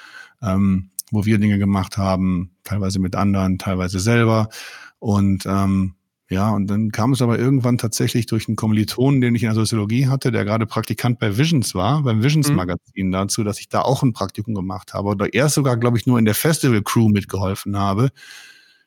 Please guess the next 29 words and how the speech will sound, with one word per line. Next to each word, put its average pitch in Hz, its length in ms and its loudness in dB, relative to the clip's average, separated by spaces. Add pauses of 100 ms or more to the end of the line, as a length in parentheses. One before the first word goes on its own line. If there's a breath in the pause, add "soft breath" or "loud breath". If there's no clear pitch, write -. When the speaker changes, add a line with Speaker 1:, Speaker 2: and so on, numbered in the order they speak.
(140)
Speaker 1:
Da 98 160 0
waren 98 140 4
wir 101 60 2
dann 92 160 0
irgendwie 95 460 -2
halt 87 120 -4
auch 101 100 0
schon 104 160 -2
auf 104 80 -4
dem 101 120 0
Hurricane 104 460 2
und 90 140 -2
Southside 95 640 -4 (220)
Bizarre 113 340 2
Festival 110 500 0
damals, 107 560 -2
was 95 220 -8
auch 87 140 -8
immer 98 180 -4
so 98 60 -6
mein, 92 320 -6 (480 soft breath)
mein 101 200 2
Heimat-Lieblingsfestival 117 1160 2
war 101 100 0
am 101 120 -2
Anfang. 104 420 -4 (580 loud breath)
Und 107 180 0
sind 98 240 -2
dann, 117 380 0